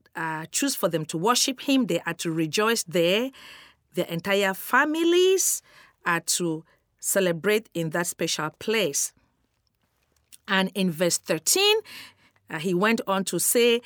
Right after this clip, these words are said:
"Be careful not to sacrifice your burnt offerings anywhere you please." Again, reminding them from what he had just explained, that they, they are only to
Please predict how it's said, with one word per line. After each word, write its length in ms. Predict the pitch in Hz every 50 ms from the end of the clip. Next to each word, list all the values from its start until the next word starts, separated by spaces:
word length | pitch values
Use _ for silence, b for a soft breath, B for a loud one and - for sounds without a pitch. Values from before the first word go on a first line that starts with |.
| B B B B B B -
"Be 120 | 139 165
careful 720 | - - - 294 320 339 330 - - 349 349 359 359 B B B B B -
not 220 | 180 220 240 240
to 120 | - - 185
sacrifice 840 | - - 175 160 - - 180 - - - 277 277 302 311 - - 202
your 100 | 175 156
burnt 320 | 151 202 214 247 254 - - -
offerings 460 | 247 247 - - 233 220 220 - - - -
anywhere 720 | 320 415 494 508 508 494 440 254 208 185 180 175 185 202 b b b b _ _ _
you 100 | - 175
please." 600 | 165 - - 233 214 160 - - - - - - b b b b b b b -
Again, 560 | 185 180 170 320 381 359 269 240 240 247 247 b b b b _
reminding 640 | 160 180 180 190 247 311 370 392 381 403 415 370
them 300 | 233 214 190 185 190 190 b b b b b b
from 260 | - - 208 190 185
what 160 | 214 233 226
he 160 | - - 233
had 160 | 208 175 175
just 160 | - 196 196 -
explained, 760 | 120 - - - - - 330 392 403 359 349 185 160 151 - B B B B B
that 280 | - 156 180 175 175 170
they, 140 | 175 180 185 - _
they 300 | 180 160 180 175 175 - - _ _
are 200 | - 185 175 - _ -
only 420 | 339 392 403 415 392 392 392 370
to 180 | - - 220